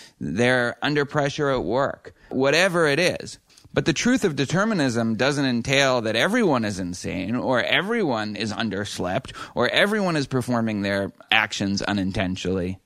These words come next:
et cetera. So that's the second part of the answer, is that when we do take the objective attitude, it's not because we think, "Oh, determinism is true, so ultimately the causes behind that person's actions trace back to factors beyond their control."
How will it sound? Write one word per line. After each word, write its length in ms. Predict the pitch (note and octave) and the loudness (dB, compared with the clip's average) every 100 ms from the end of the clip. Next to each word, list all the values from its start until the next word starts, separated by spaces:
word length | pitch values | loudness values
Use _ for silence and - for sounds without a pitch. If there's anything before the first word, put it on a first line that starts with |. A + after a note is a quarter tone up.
| _ | _
et 160 | - G2 | -8 -6
cetera. 480 | - C#3 A#2 - - - - | 2 2 2 -2 -8 -12 -4
So 100 | F#3 | 0
that's 160 | G#3 | 2
the 100 | E3+ | 0
second 360 | D3 A3 A3 D#3 | 2 2 2 0
part 180 | C3+ A#2+ | 2 2
of 80 | A2 | 2
the 160 | A2 | 0
answer, 300 | G#2+ G2 A2+ | -2 -2 0
is 100 | G#2+ | 0
that 160 | G2 G2 | 2 2
when 140 | A#2 | 2
we 100 | A2 | 2
do 220 | G#2 D3 | 2 0
take 260 | D3 C3 - | 2 0 2
the 120 | A2 | 0
objective 420 | G#2 G#2 G#2 G#2 | 2 0 0 -2
attitude, 480 | G2 G2 F#2+ G2 G#2 - - | -4 -4 -4 -2 -4 -6 -8
it's 200 | - F2 | -6 -2
not 320 | B2 C3 - | 0 0 0
because 420 | A#2 A2 A#2+ A#2+ G2 | -2 0 2 2 0
we 120 | G2+ | -4
think, 340 | - G2+ G2 | -2 -4 -4
"Oh, 460 | - F#3+ C#3 G2+ - - - A#2+ | 0 2 2 0 -6 -14 -14 -6
determinism 760 | A#2 - G3 G3+ A#2 G2+ F#2 F#2+ | -6 -2 -2 0 0 -2 -4 -4
is 180 | G2 | -6
true, 380 | - - F2 A2 | -8 -6 -2 -2
so 300 | A2+ G#2+ G2+ | 0 0 0
ultimately 800 | - A#2 A2+ A2 G#2 G2+ G#2 G2 - - - | 0 -2 0 -2 -2 -2 -2 -4 -8 -20 -10
the 380 | G2 G#2+ G2+ G2+ | -2 0 0 0
causes 500 | - A2+ A#2+ A2 G#2+ | 2 4 4 2 0
behind 420 | F#2+ G#2 G#2 G2+ | 0 0 0 0
that 260 | G2 G2+ - | -2 -4 -2
person's 420 | G2+ F#2 F#2+ F#2+ | -2 0 -2 -4
actions 760 | E2+ F#2 - - F2 E2 G2+ - | -2 -4 -4 -6 -8 -8 -10 -8
trace 300 | - G#2+ - | -4 -4 -4
back 300 | G2 G2 - | -4 -4 -4
to 100 | F2+ | -6
factors 520 | - G#2 - G#2 G2 | -2 -2 -2 -4 -4
beyond 360 | G2+ F#2 G2 F#2+ | -4 -4 -4 -4
their 120 | F#2 | -6
control." 520 | - G2 D3 F2+ - | -6 -2 0 0 -4